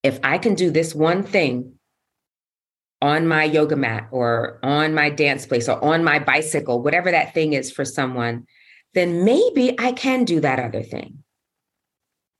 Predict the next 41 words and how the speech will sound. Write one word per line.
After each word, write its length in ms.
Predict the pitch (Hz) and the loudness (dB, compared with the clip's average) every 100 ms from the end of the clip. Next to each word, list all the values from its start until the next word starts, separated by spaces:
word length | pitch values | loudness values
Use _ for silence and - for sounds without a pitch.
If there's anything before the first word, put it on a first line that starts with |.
| _ - | _ -2
You 100 | 160 | 0
know, 120 | - | 0
if 120 | 156 156 | -2 0
I 140 | 170 | -2
could 160 | 240 240 | 2 2
leave 260 | 208 233 - | 2 0 0
corporate 300 | 214 208 190 | -2 0 2
America 640 | 202 190 185 170 156 156 - _ | 2 2 2 0 0 -2 -12 _
and 120 | 156 | -2
become 240 | 160 208 190 | 0 2 2
a 40 | |
yoga 280 | 185 208 202 | 2 2 0
teacher 580 | - 175 170 151 147 - | -2 -2 0 2 2 0
and 240 | 151 147 | 0 0
take 200 | 170 180 | 0 -2
care 180 | 202 175 | 2 0
of 60 | 170 | 2
my 160 | 170 | 0
family 480 | 165 170 170 160 147 | 0 -2 2 2 2
and 100 | 147 | 2
continue 380 | 151 147 196 185 | -2 0 2 2
to 80 | 170 | 0
pay 180 | 190 170 | 0 0
my 140 | 165 | 0
mortgage, 500 | 170 180 170 151 147 - - _ | 2 2 2 0 -2 -12 -20 _
maybe 420 | 196 247 254 240 - | 0 2 2 0 0
I 140 | 220 | -2
can 520 | 233 320 359 262 151 - - | -2 -2 0 0 -2 -6 -4
write 160 | - 160 | 0 2
a 60 | 147 | 4
book. 380 | 147 - - - _ - | 2 2 -8 -20 _ -2
Maybe 320 | 180 233 254 | 0 2 2
I 180 | 254 262 | 2 0
can 480 | 262 381 392 294 208 | 0 0 2 0 0
travel 540 | - 175 160 156 151 | 0 0 2 -2 0
and 180 | 156 151 | -2 -4
teach. 400 | 156 151 - - | -2 -4 -4 -4
Maybe, 420 | 196 262 285 - - _ _ _ - | 0 2 2 -2 -8 _ _ _ -6
maybe 840 | 180 202 294 330 240 208 202 - _ | 0 2 4 4 2 0 0 -6 _
all 260 | 175 185 190 | 4 4 2
things 420 | 190 170 160 | 0 0 0